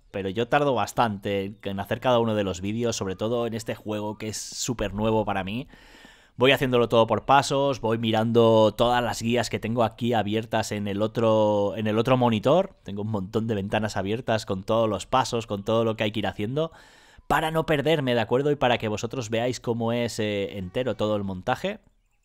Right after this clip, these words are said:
Y sin que haya muchas liadas, mucho dando vueltas, incluso intento hacer los cortes bastante limpios, mostraros lo que sería todo el proceso, para que no os perdáis, ¿de acuerdo? Venga, colocaríamos la rejilla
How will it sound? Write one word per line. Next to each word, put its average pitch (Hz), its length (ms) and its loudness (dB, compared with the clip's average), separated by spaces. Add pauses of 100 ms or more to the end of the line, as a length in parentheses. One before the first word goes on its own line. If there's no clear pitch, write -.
(360)
Y 151 140 -6
sin 127 240 -6
que 120 80 4
haya 131 100 4
muchas 127 300 -2
liadas, 117 500 0
mucho 113 300 0
dando 107 260 0
vueltas, 127 480 -2
incluso 110 560 -2 (300)
intento 143 360 2
hacer 151 160 2
los 131 160 0
cortes 131 320 0
bastante 117 440 -2
limpios, 110 400 -4
mostraros 110 420 -4
lo 113 80 -6
que 110 80 -10
sería 104 320 -6
todo 101 300 0
el 92 100 -4
proceso, 110 520 -6 (560)
para 196 200 2
que 90 100 -10
no 98 80 -6
os - 80 -8
perdáis, 80 380 -8
¿de 80 60 -14
acuerdo? 165 420 -6
Venga, 80 220 -16
colocaríamos 143 540 -2
la 175 100 0
rejilla 208 500 0